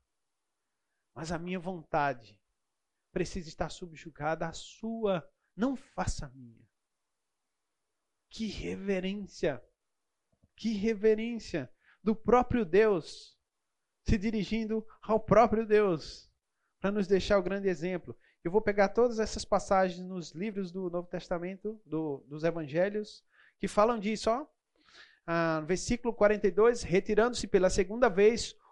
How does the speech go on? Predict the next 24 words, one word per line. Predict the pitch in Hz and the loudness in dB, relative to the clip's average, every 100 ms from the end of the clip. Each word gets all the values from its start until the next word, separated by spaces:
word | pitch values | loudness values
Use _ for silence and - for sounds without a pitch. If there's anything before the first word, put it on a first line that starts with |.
| _ | _
orou | 190 196 202 277 359 | 8 12 12 12 12
de | 330 320 | 4 6
novo, | 269 277 240 | 10 10 8
dizendo, | 220 214 208 | -2 0 0
"Meu | 202 202 | 4 4
Pai, | - 208 247 247 208 | 4 6 8 6 2
se | - - - - 320 392 | -6 -12 -6 4 4 4
não | 370 330 | 2 2
é | 269 - | 2 2
possível | 320 294 - 269 285 277 | 2 0 0 -2 -2 -4
que | 302 | -4
este | 262 254 | -6 -6
cálice | - 240 233 226 | -2 -2 -2 -4
passe | 202 214 - | 0 0 -2
de | 196 | -10
mim | 196 196 | -10 -10
sem | - 190 | -10 -6
que | 185 | -6
eu | |
beba, | 156 160 175 185 185 _ _ _ _ _ _ - | -4 -4 -2 -4 -6 _ _ _ _ _ _ -12
faça | 151 208 196 - 190 | -4 -4 -4 -8 -10
a | |
sua | - - 185 190 180 175 - _ _ | -10 -14 -10 -2 -2 -2 -12 _ _
vontade." | 170 165 - 147 170 165 139 | -10 -10 -10 -6 -2 -4 -6